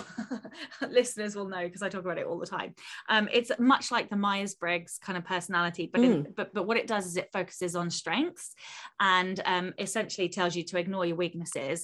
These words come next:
Speaker 1: and you can develop,
Speaker 2: <laughs>
Speaker 1: um, because you can sort of get ten X, uh, improvements if you just focus on your strengths. And my number one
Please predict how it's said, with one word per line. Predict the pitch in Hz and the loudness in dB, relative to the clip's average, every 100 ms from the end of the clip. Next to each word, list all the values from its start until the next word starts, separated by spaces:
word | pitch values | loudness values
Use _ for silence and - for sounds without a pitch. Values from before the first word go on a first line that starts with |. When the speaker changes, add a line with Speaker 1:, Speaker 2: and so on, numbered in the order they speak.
| - | 0
Speaker 1:
and | 180 165 165 170 - | 2 2 0 -6 -6
you | 180 | -6
can | - 170 | -4 -4
develop, | 165 165 156 - - | 0 2 2 0 -4
Speaker 2:
<laughs> | - | 2
Speaker 1:
um, | 175 160 147 160 - _ _ _ _ _ - - | 4 4 0 -6 -12 _ _ _ _ _ -12 -2
because | 220 240 220 - - - | 2 4 4 2 -10 -2
you | 214 | 0
can | 214 | 0
sort | 202 208 | -2 -2
of | 190 | 0
get | 185 | -2
ten | - 214 190 | -2 0 2
X, | 196 - - - - - _ - | 0 -2 -10 -12 -18 -20 _ 2
uh, | 180 165 165 165 160 160 - - | 4 6 6 6 4 2 0 -8
improvements | - 190 180 208 190 175 156 - - | -4 -2 0 -2 0 -2 -4 -6 -6
if | 180 | -4
you | 196 | -4
just | 180 170 | -2 -2
focus | 185 170 196 | -2 -2 -4
on | 160 | -6
your | 165 165 | -4 -4
strengths. | - 349 196 - | 2 2 0 -4
And | 208 | 0
my | 202 | 2
number | 208 240 254 | 2 2 2
one | 226 190 185 | 2 -2 -4